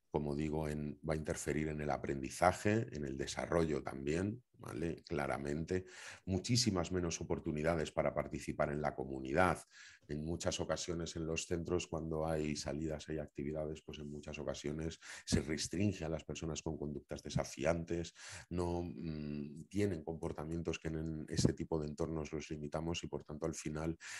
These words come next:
es una especie de círculo vicioso que acaba peor. Hemos dicho que para que las personas no tengan conductas desafiantes es importante que participen, que estén motivadas, que estén activas. Si al final las consecuencias de presentar conductas desafiantes es que cada vez están más recluidas,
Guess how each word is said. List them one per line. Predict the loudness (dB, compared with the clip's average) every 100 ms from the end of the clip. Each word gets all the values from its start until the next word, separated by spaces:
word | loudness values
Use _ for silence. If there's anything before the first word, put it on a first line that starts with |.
| -4
es | 0 0
una | 0
especie | -2 -6 -4 -2
de | -2
círculo | -4 -6 -2 -2
vicioso | 0 -4 -4 -2 -2
que |
acaba | -2 -2 0 0
peor. | 2 4 4 0
Hemos | -10 -10
dicho | -8 -4 -4 -4 -14 -14 -6
que | 0
para | 0 0
que |
las | -2 -4
personas | -4 -2 4 6 6 2 -4 -10 -18 -4
no | -2
tengan | 0 -2 -2
conductas | -2 -2 -2
desafiantes | -2 -2 -2 -2 -4
es |
importante | -4 -4 -4 -4 -2
que | -4
participen, | -4 -4 -4 -4 -4 -2 -4
que | -4
estén | -4 -2
motivadas, | -2 -2 -2 0 0 -4
que | -6
estén | 0 0
activas. | -2 -2 0 0 -2 -10 -8
Si | 0 2
al | 2
final | 0 -2 0 4 4 4
las | 0
consecuencias | -2 -2 -2 -2 0 0 0
de |
presentar | 0 -2 0 -2
conductas | 0 -2 -2 0 0
desafiantes | 0 -2 0 -2 0 -2
es | -4 -6
que | -4
cada | -4
vez | -4 -6
están | -4 -2
más | -2 -2
recluidas, | -2 -2 -4 -2 -2 -4